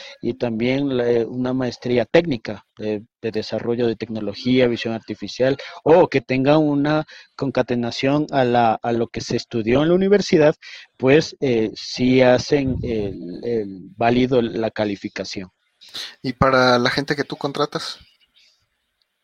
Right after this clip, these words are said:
Speaker 1: Ya, para la, las personas que yo contrato, realmente no me fijo mucho en las, en la, en la, en las calificaciones.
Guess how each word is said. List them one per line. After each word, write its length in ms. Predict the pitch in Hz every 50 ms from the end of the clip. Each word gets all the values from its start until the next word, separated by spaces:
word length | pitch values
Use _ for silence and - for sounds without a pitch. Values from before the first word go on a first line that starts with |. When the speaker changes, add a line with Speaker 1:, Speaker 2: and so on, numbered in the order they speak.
| _ _ _ _ _ _ - _ _ _ _ -
Speaker 1:
Ya, 400 | 156 135 139 165 160 135 98 - -
para 240 | - 165 160 160 165
la, 280 | 165 160 156 160 - -
las 320 | - 156 156 160 160 -
personas 420 | - 185 165 - - 202 220 226 -
que 140 | - - 196
yo 160 | 196 185 185
contrato, 600 | - 202 202 - 175 180 170 - - 214 196 -
realmente 840 | 175 160 156 180 214 233 233 226 247 247 254 220 - 254 254 247 247 _ -
no 400 | 175 165 160 160 165 180 185 208
me 180 | 226 240 254 240
fijo 360 | - 226 214 - - 240 220
mucho 420 | 196 185 202 220 214 - - 247
en 100 | 226 208
las, 320 | 185 170 165 143 - - -
en 220 | 160 151 143 139
la, 100 | 139 135 131
en 200 | - 139 139 135
la, 80 | 135 -
en 100 | 143 139
las 160 | 135 131 -
calificaciones. 920 | - 139 139 127 - 147 - - 131 - - 190 208 220 233 - - -